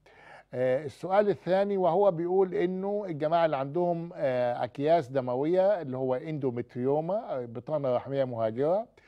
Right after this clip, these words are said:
والأكياس الدموية دي، آم، قد تؤدي إلى، آه، آه، فشل، آم،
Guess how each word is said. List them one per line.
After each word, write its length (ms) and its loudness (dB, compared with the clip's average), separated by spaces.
والأكياس 680 2
الدموية 500 0
دي، 440 0
آم، 1000 -2
قد 140 4
تؤدي 760 -2
إلى، 300 6
آه، 480 2
آه، 280 -2
فشل، 580 4
آم، 840 -2